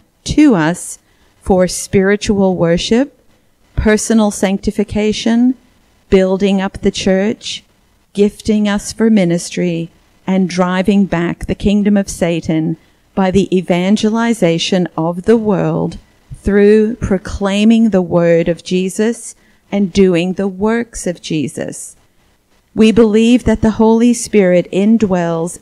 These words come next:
every believer in Jesus Christ and that he is our abiding helper, teacher, and guide. We believe in the filling of or the empowering of the Holy Spirit,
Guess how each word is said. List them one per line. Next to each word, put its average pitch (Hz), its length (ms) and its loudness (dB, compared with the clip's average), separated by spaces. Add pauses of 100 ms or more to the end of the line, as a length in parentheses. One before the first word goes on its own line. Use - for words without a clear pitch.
every 214 480 0
believer 196 640 -2
in 175 220 -2
Jesus 170 480 -4
Christ 160 640 -8 (480)
and 190 140 2
that 180 160 4
he 233 280 4
is 214 200 0
our 190 540 0
abiding 175 640 -2
helper, 214 800 -4 (500)
teacher, 180 720 -2 (220)
and 185 320 -4
guide. 151 600 -2 (600)
We 214 180 4
believe 214 520 2
in 208 120 2
the 202 100 2
filling 226 520 2
of 160 400 0 (100)
or 185 240 2
the 208 180 0
empowering 214 840 0
of 185 200 -2
the 185 120 0
Holy 175 380 -2
Spirit, 170 600 -2